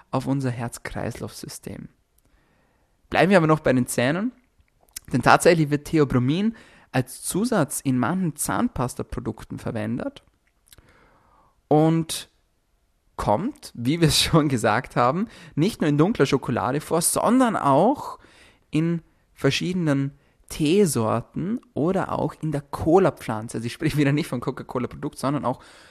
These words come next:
von der Cola-Pflanze. Kakao ist übrigens strukturverwandt mit Koffein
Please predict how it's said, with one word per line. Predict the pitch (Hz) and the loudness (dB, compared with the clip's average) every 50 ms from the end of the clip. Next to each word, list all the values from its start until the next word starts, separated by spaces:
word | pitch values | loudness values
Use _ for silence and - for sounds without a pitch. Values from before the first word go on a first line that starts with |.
| - _ | -20 _
von | _ - 131 127 123 | _ -6 -4 -4 -2
der | 117 117 - - - _ _ _ _ | -4 -6 -6 -12 -20 _ _ _ _
Cola-Pflanze. | - - - 113 120 127 117 113 110 120 - _ _ _ _ _ _ _ _ - - - 117 - 117 120 123 - - - - - - - - _ _ _ _ _ - - _ _ _ _ _ _ _ _ _ _ _ _ _ _ _ _ _ _ _ _ _ | -12 -8 -6 -4 -2 -2 -2 -4 -4 -6 -10 _ _ _ _ _ _ _ _ -14 -10 -8 -6 -4 -4 -6 -6 -6 -8 -10 -10 -12 -14 -16 -20 _ _ _ _ _ -20 -20 _ _ _ _ _ _ _ _ _ _ _ _ _ _ _ _ _ _ _ _ _
Kakao | - 151 143 - 165 175 | -4 -2 2 4 4 4
ist | 190 - | 4 2
übrigens | 180 165 170 160 160 160 - - - - | -2 -2 0 -2 -2 -2 -4 -8 -10 -10
strukturverwandt | - - - 151 - - - - 156 190 240 - 151 139 143 127 127 131 - 123 | -12 -6 -6 -4 -4 -6 -4 0 0 0 2 2 0 0 2 0 0 0 -2 -2
mit | 131 135 139 - - - | -4 -4 -4 -8 -10 -8
Koffein | - - 135 - - - - - 123 120 139 180 226 | -6 -6 -6 -8 -6 -8 -6 -4 -4 -4 -4 -4 -4